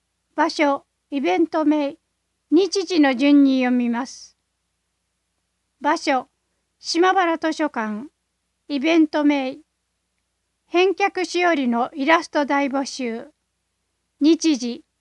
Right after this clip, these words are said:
八月五日日曜まで。七夕祭りお話会。七日土曜十一時から。手作り講座、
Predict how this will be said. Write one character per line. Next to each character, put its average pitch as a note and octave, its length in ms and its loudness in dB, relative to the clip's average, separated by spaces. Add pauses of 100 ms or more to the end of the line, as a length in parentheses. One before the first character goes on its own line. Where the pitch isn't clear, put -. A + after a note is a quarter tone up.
(380)
八 E4 320 -6
月 F4 280 -2
五 - 240 -8
日 B3 280 -2
日 C4+ 360 -2
曜 D4 200 2
ま C4+ 160 0
で。 B3+ 220 -10 (1700)
七 D#4+ 280 2
夕 F4 260 0
祭 D4+ 440 -2
り - 60 -10
お - 40 -8
話 D#4+ 460 0
会。 A#3 340 -8 (880)
七 D#4 280 6
日 D#4+ 200 2
土 D4+ 120 2
曜 C#4 440 0
十 E4 240 0
一 D#4 240 0
時 C4+ 140 -4
か G#3+ 160 -6
ら。 G#3 160 -10 (1900)
手 E4 160 -2
作 G4+ 260 0
り F4+ 140 -4
講 D#4 240 0
座、 A3+ 260 -6